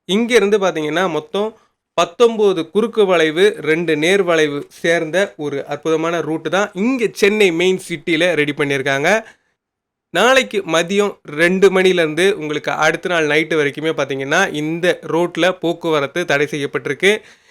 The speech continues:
கிட்டத்தட்ட பாத்தீங்கன்னா, ரெண்டாயிரத்தி முந்நூறு போலீஸ்க்கு மேல இங்க பாதுகாப்புக்காக போட போறாங்க. ரொம்பவே எதிர்பார்ப்புகளோட இருக்கிற ஒரு சூப்பரான எஃப் ஃபோர் ரேஸ் தாங்க நம்ம பார்க்க போறோம்.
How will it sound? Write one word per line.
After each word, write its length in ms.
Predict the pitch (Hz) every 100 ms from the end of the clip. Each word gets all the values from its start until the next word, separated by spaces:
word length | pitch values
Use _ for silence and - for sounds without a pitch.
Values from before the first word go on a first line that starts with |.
| _ _
கிட்டத்தட்ட 580 | 196 202 240 233 175 196
பாத்தீங்கன்னா, 400 | 170 156 151 165
ரெண்டாயிரத்தி 580 | 147 143 160 156 147 139
முந்நூறு 520 | 143 139 139 135 131
போலீஸ்க்கு 420 | 156 160 156 -
மேல 420 | 143 139 147 190 -
இங்க 340 | 143 143 139 139
பாதுகாப்புக்காக 960 | 143 147 147 135 - 139 139 156 156 - _ _ _ -
போட 180 | 156
போறாங்க. 640 | 151 151 143 143 190 214 _ _ _ -
ரொம்பவே 500 | 160 185 180 190 196
எதிர்பார்ப்புகளோட 840 | 165 156 185 175 165 151 151 160 151
இருக்கிற 420 | 143 - 165 185
ஒரு 220 | 143 139 -
சூப்பரான 640 | 165 175 151 147 160 165
எஃப் 220 | 147 151 -
ஃபோர் 120 | 160
ரேஸ் 240 | 151 151 147
தாங்க 240 | 143 143
நம்ம 180 | 135 135
பார்க்க 400 | 139 143 151 143
போறோம். 240 | 165 233